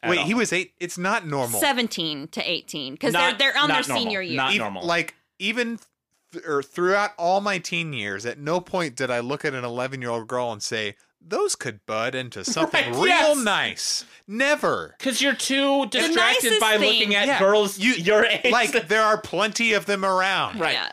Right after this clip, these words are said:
Speaker 3: The nicest thing I think that any older boy has ever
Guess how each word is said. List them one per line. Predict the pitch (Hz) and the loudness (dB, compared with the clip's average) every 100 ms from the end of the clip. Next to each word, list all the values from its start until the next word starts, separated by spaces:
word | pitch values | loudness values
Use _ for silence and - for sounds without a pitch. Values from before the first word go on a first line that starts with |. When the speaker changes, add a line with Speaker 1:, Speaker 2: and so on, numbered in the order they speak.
| - | -6
Speaker 3:
The | 311 | -4
nicest | 302 330 415 392 - | 0 0 0 -4 -6
thing | 247 220 | -4 -2
I | |
think | 202 196 190 | -4 -8 -6
that | 185 | -6
any | 220 247 254 - | -4 -2 -4 -2
older | 208 220 226 | -4 -2 -4
boy | 202 185 160 160 | -2 0 0 -2
has | 175 165 - | -8 -8 -4
ever | 190 196 214 214 214 | -4 -2 -2 -2 -6